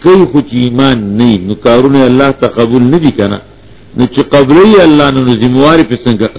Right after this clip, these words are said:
څنګه ګرځي؟ ذموار خو به علی مکلف، چې دی وکي، نو چې اجر ورکي، ا، چې وی نه کي، نو سزا ورکي.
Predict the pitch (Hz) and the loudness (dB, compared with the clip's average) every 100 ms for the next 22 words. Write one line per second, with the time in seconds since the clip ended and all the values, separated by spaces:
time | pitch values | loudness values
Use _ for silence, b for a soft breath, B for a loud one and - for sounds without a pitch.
0 | - - - - - 165 151 143 120 127 | -16 -20 -20 -20 -4 0 2 2 2 -2
1 | 117 123 110 131 139 156 156 139 135 131 | -2 -4 -4 -4 0 0 0 0 0 0
2 | 135 175 180 143 123 117 117 107 - b | 2 2 0 -4 -2 -2 0 -2 -6 b
3 | b b - 131 135 160 143 160 170 196 | b b -4 0 2 2 4 2 0 0
4 | 180 135 107 131 113 92 - 143 160 147 | 0 -2 -2 -2 -2 -8 -4 0 2 2
5 | 123 104 101 87 73 b b - 117 - | 2 0 -4 -8 -10 b b -6 -6 -2
6 | 131 151 156 151 185 - 175 - 113 117 | 0 4 2 2 0 2 0 0 -4 -6
7 | 110 120 110 143 139 120 101 90 | -4 -4 0 0 2 0 -4 -10